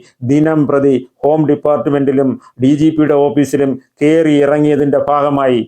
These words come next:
വർക്കല പോലീസ് സ്റ്റേഷന് ഒരു ട്രാഫിക് യൂണിറ്റ് അനുവദിക്കുകയും,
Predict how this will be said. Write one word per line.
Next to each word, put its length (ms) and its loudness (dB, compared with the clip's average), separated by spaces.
വർക്കല 460 0
പോലീസ് 440 0
സ്റ്റേഷന് 460 -2
ഒരു 240 0
ട്രാഫിക് 480 -2
യൂണിറ്റ് 400 0
അനുവദിക്കുകയും, 880 0